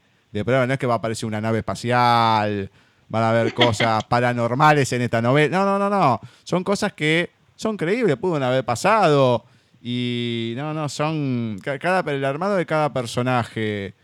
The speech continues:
Speaker 1: eh, y todo, además que viendo un poco el título de cada una de las novelas, cuando va apareciendo uno, por ejemplo, Gab-, Gabriel, dice, "Mm, este viene de otra novela,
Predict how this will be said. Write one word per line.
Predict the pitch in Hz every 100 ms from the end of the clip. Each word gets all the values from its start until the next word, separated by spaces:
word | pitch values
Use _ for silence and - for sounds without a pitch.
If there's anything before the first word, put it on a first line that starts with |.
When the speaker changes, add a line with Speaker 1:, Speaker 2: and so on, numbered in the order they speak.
| _ _ _ _
Speaker 1:
eh, | - 113 113
y | 117
todo, | - 156 175 196 202 208 -
además | - 127 165
que | -
viendo | 160 175 160 135
un | 127
poco | 151 151
el | 143
título | - 170 - 143 131 127 135 90
de | 110
cada | 123 127
una | 135 135
de |
las | 135 120
novelas, | 135 143 139 131 120
cuando | 113 120
va | 156
apareciendo | 156 143 - 139 139
uno, | 139 139 127 127
por | 98
ejemplo, | 98 107 107
Gab-, | 107 110 -
Gabriel, | 113 117 127 117 117 _ _ -
dice, | 127
"Mm, | 185 214 202 170 160
este | 180 190 - 135
viene | 143 139
de | 123
otra | 127 120
novela, | 113 127 139 120 104 95